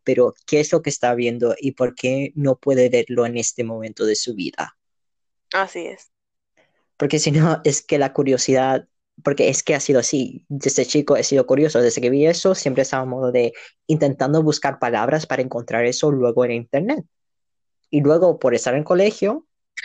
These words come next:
Speaker 2: ¿Cómo
Speaker 1: pues
Speaker 2: buscaste eso de, de, de Golden Shower en internet?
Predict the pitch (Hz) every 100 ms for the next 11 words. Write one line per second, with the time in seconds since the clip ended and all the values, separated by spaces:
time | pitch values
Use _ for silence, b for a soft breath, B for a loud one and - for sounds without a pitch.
0 | B - 269 311 143 139 240 269 311 294
1 | 233 202 214 196 - 220 202 208 214 220
2 | 226 220 220 214 202 190 190